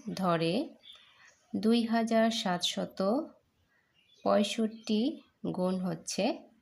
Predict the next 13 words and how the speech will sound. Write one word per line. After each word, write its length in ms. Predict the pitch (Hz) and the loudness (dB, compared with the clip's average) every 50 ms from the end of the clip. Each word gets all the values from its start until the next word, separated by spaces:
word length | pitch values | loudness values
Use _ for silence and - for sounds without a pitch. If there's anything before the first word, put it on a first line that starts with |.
| _ _ _ _ _ _ _ _ _ _ _ _ _ _ | _ _ _ _ _ _ _ _ _ _ _ _ _ _
পাঁচশত 720 | - 190 180 180 - - - 175 170 - - 185 233 311 - - - _ _ _ _ | -4 -4 -2 -4 -4 -4 -4 -4 -6 -4 -2 -2 -2 -2 -2 -6 -14 _ _ _ _
পঁচিশটি। 2250 | _ - 180 165 - - - 185 226 277 - - - - - - - - _ _ _ _ _ _ _ _ - - _ _ _ _ _ _ _ _ _ _ _ _ _ - - 190 160 170 170 - - _ _ _ _ _ _ _ _ _ _ _ _ _ _ _ _ _ _ _ - - - _ _ _ _ _ _ _ - _ _ _ _ _ _ _ _ _ _ - | _ -6 -6 -6 -6 -4 -2 -2 0 0 0 -2 -4 -4 -6 -8 -12 -18 _ _ _ _ _ _ _ _ -20 -20 _ _ _ _ _ _ _ _ _ _ _ _ _ -4 -2 -2 -2 -4 -6 -10 -18 _ _ _ _ _ _ _ _ _ _ _ _ _ _ _ _ _ _ _ -20 -20 -20 _ _ _ _ _ _ _ -20 _ _ _ _ _ _ _ _ _ _ -6
গুণফল 420 | 208 208 214 214 208 - 214 202 185 | 0 2 2 2 4 4 2 2 2
বের 180 | 185 175 - | 2 0 -2
করতে 260 | - 170 - - 196 | -4 -6 -6 -4 -2
হবে। 440 | 190 180 165 160 175 233 330 - - - - _ _ _ _ - - - - - - - _ _ _ _ _ _ _ _ _ _ _ _ _ _ _ _ _ _ _ _ _ _ _ - | -2 -2 -2 0 2 2 2 0 -2 -10 -20 _ _ _ _ -20 -20 -20 -20 -20 -20 -20 _ _ _ _ _ _ _ _ _ _ _ _ _ _ _ _ _ _ _ _ _ _ _ -2
তো 60 | - 247 | 0 2
এক্ষেত্রে 520 | 247 247 254 269 269 - - 269 294 - - - - - - - - - - _ - | 2 2 2 0 0 -2 -2 -2 -2 -2 -2 -8 -20 -20 -20 -20 -20 -20 -16 _ -4
এখানে 500 | - 202 190 - 202 180 190 240 - - - - _ _ _ _ _ _ _ _ _ _ _ _ _ _ _ _ - | -4 -2 -2 -2 -2 0 0 0 -2 -2 -6 -18 _ _ _ _ _ _ _ _ _ _ _ _ _ _ _ _ -4
দুই 220 | 208 214 233 240 | 2 4 4 4
হাজার 600 | 233 240 247 233 226 240 233 240 294 - - - | 6 6 4 4 4 4 4 4 4 2 -2 -8
সাতশত 800 | - - - 208 190 196 196 - - - 202 196 - - 208 202 208 | -12 -6 -2 0 0 0 0 -2 -2 -2 -2 -2 0 0 -2 -2 0
পঁয়ষট্টি 920 | - 196 185 190 185 - - 220 214 - - - - 233 254 320 - - | 0 0 0 0 0 -2 -2 -4 -4 -4 -6 -6 -2 -2 -2 -2 -4 -6